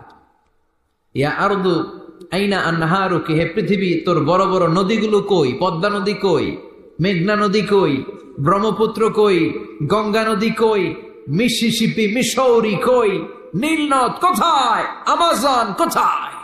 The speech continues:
ছয় হাজার ছয়শো পঁচানব্বই কিলোমিটার লম্বা উগান্ডার ভিক্টোরিয়ার কাম্পালা থেকে এর অববাহিকা শুরু, পৃথিবীর সবচেয়ে বড় যে নদীটা নীল নদ।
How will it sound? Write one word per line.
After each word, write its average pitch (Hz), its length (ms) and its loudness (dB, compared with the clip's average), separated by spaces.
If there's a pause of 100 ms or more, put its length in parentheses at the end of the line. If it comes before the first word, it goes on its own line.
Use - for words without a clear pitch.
(680)
ছয় 262 220 2
হাজার 202 360 0
ছয়শো 185 420 0
পঁচানব্বই 226 540 -2
কিলোমিটার 160 440 0
লম্বা 131 600 -2 (560)
উগান্ডার 190 540 2
ভিক্টোরিয়ার 190 640 0
কাম্পালা 226 500 0
থেকে 175 540 -4 (400)
এর 156 180 0
অববাহিকা 175 640 2
শুরু, 139 360 -2
পৃথিবীর 160 240 0
সবচেয়ে 147 440 -2
বড় 147 180 2
যে 139 180 0
নদীটা 131 360 -2
নীল 143 380 0
নদ। 101 80 -4